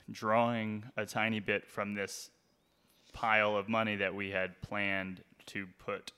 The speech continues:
towards, uh, starting here, but we're also growing that revenue engine. And I think we're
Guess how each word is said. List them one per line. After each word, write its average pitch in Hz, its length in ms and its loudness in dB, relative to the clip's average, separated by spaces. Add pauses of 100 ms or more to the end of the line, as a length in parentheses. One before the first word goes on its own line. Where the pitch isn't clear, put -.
towards, 95 520 -4 (380)
uh, 85 380 0 (220)
starting 123 640 2 (180)
here, 160 400 -4 (480)
but 104 120 4
we're 98 400 4 (100)
also 101 680 4 (420)
growing 104 680 2
that 92 280 -2
revenue 110 420 2
engine. 98 380 -2
And 110 120 -4
I 127 80 -2
think 165 240 -8
we're 139 320 2